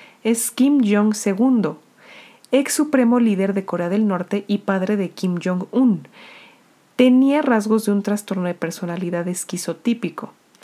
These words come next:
Distintas fuentes acreditan que el líder tenía diversas fobias.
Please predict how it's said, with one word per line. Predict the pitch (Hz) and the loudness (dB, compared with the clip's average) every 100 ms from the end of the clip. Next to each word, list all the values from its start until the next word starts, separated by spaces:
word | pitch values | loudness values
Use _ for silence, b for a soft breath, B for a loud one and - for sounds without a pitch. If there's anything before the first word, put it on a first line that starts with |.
| B B B - | B B B 0
Distintas | 208 220 233 233 277 285 | 2 2 2 0 0 -4
fuentes | - 190 180 208 | -2 -2 -2 -4
acreditan | 196 185 175 180 190 196 | -4 -8 -8 -6 -4 -4
que | 202 180 | -4 -4
el | 185 | 0
líder | 247 202 170 220 | 2 2 -2 -4
tenía | - 185 175 | -4 -4 -4
diversas | 180 185 175 - 180 - | -4 -4 -4 -6 -8 -6
fobias. | - 214 180 151 156 - - | -2 -2 -2 -6 -10 -20 -20